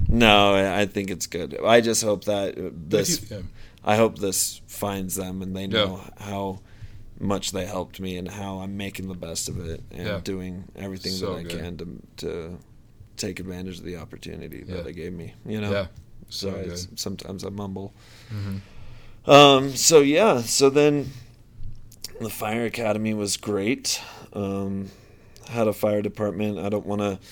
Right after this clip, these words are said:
Speaker 1: uh, name the department on the podcast.
Speaker 2: Good idea
Speaker 1: Um,
Speaker 2: not to.
Speaker 1: Yeah, but they came recruiting to that academy, and, um,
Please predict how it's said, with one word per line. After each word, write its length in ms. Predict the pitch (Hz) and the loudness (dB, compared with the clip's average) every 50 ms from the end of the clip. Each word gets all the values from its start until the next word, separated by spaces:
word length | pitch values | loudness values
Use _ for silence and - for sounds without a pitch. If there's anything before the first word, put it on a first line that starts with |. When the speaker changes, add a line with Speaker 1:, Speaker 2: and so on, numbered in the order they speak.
| - - - - - - - - - - - | -18 -18 -18 -18 -18 -20 -20 -20 -20 -12 -2
Speaker 1:
uh, 320 | - 104 101 98 98 98 95 | 2 6 6 6 6 6 4
name 480 | 95 98 101 101 101 101 98 95 92 - | 4 4 4 4 4 4 2 -2 -4 -6
the 240 | - - 98 101 98 | -8 -4 0 0 0
department 640 | 92 92 - - 101 82 - - - 92 90 85 - - - - - - - - | 0 0 -4 -4 -4 -4 -4 -4 -6 -8 -8 -8 -12 -16 -20 -20 -20 -20 -16 -10
on 140 | - 101 101 | -8 -6 -6
the 60 | 98 | -6
podcast. 760 | 92 101 95 92 87 - - 90 85 92 - - - 117 113 | -6 -6 -8 -8 -8 -10 -12 -12 -12 -10 -10 -10 -10 -8 -6
Speaker 2:
Good 160 | - 123 117 | -4 -2 0
idea 260 | 110 101 95 98 101 | 0 0 0 -2 -2
Speaker 1:
Um, 60 | 95 92 | -2 -4
Speaker 2:
not 200 | 92 90 - - | -4 -6 -8 -10
to. 100 | - 98 | -8 -6
Speaker 1:
Yeah, 240 | 98 101 95 95 98 95 - - 98 92 | -6 -6 -6 -8 -8 -10 -12 -12 -8 -4
but 280 | 101 101 101 92 - - - - - - - - - - | -2 -2 -2 -2 -6 -8 -12 -16 -14 -12 -12 -12 -4 2
they 120 | 107 107 101 | 4 4 4
came 280 | 95 117 110 107 104 | 4 4 2 2 2
recruiting 560 | 104 98 95 - - 117 107 104 107 104 104 104 | 0 -2 -4 -4 -2 0 0 0 2 0 0 0
to 120 | 107 101 | -2 -2
that 200 | 95 98 98 98 | -2 -2 -2 -2
academy, 800 | 98 92 110 107 101 98 101 104 101 104 101 101 101 101 98 - | -2 -2 -2 0 0 -2 -2 -2 -4 -4 -4 -4 -4 -6 -6 -6
and, 720 | - - 95 95 95 92 95 95 95 95 95 92 90 - - - - - - - | -8 -8 -8 -6 -6 -6 -8 -8 -8 -8 -8 -8 -10 -12 -14 -16 -18 -18 -14 -10
um, 600 | 104 98 92 95 95 92 92 92 87 90 90 | -10 -8 -6 -6 -6 -8 -8 -8 -8 -10 -12